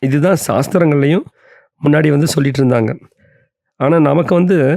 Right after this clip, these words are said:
சாஸ்திரங்கள்ல சொல்லப்பட்ட சங்கதி என்னன்னு நமக்கு தெரியாது. ஒரு விஷயத்தை நம்ம கேள்விப்படும் போது நம்ம அறிவுக்கு எப்படி, அஹ், அது புரியுதோ அதுக்கு தகுந்தபடி புரிஞ்சுக்கிட்டோம். அதுக்கு தகுந்தபடி நாம் அதுக்கு ரியாக்ட் பண்றோம்.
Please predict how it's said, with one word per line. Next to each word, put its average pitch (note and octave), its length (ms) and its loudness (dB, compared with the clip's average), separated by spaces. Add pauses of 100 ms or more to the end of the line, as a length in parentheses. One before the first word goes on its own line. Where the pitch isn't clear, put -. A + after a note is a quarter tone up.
(800)
சாஸ்திரங்கள்ல F#3+ 540 -2
சொல்லப்பட்ட D#3+ 520 -2
சங்கதி D#3 420 -2
என்னன்னு C#3+ 300 0
நமக்கு A#2+ 180 0
தெரியாது. B2+ 400 0 (1300)
ஒரு D#3 180 4
விஷயத்தை G3 420 0
நம்ம D#3+ 200 0 (440)
கேள்விப்படும் E3 560 2
போது E3 160 2 (120)
நம்ம D3+ 340 0
அறிவுக்கு F#3 420 0
எப்படி, E3+ 300 0 (600)
அஹ், D#3 220 0
அது C#3+ 160 0
புரியுதோ E3 460 2
அதுக்கு F3 260 0
தகுந்தபடி E3 400 0
புரிஞ்சுக்கிட்டோம். C#3 560 -2 (720)
அதுக்கு E3 300 -2
தகுந்தபடி F3 500 0 (220)
நாம் C#3+ 280 0
அதுக்கு C3 200 -4
ரியாக்ட் D3 380 -2
பண்றோம். A2 280 -4